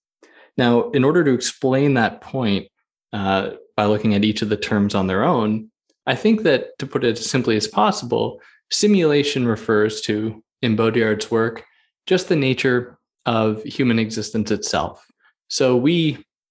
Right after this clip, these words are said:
engage in our world through, uh, artifice. That is, we engage with our world through language, we engage with our world through our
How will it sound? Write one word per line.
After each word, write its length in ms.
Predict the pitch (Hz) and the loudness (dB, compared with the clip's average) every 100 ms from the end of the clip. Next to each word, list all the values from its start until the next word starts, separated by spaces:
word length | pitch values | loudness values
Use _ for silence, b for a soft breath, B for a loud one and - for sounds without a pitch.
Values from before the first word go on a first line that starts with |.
| _ 123 | _ 0
engage 420 | 120 117 127 120 | 2 4 2 2
in 80 | 110 | 2
our 220 | 113 120 | 2 2
world 560 | 107 104 107 123 - _ - | 2 2 2 -2 -6 _ -16
through, 600 | 113 110 113 143 156 - _ _ _ _ _ - _ _ - | -4 0 2 2 0 -6 _ _ _ _ _ -20 _ _ -4
uh, 320 | 117 120 120 - | 0 0 -2 0
artifice. 640 | 196 214 - 95 - - - _ - | 0 0 -2 -6 -6 -12 -14 _ -4
That 140 | 113 | 0
is, 260 | 113 110 - | 2 0 0
we 100 | 117 | 0
engage 580 | 113 123 135 135 - - _ _ _ _ _ _ _ | 2 0 0 -2 -6 -12 _ _ _ _ _ _ _
with 200 | 151 160 | -2 0
our 160 | 160 147 | 2 4
world 380 | 127 123 123 123 | 4 4 4 2
through 200 | 117 110 | -2 0
language, 600 | 117 131 131 131 120 - | 0 0 0 0 -2 -4
we 100 | 120 | -4
engage 420 | 110 117 120 117 | -2 0 0 0
with 160 | 120 120 | -2 0
our 160 | 110 | 0
world 440 | 107 107 107 107 107 | 2 2 2 0 0
through 180 | 110 104 | 0 2
our 320 | 98 101 | 0 -2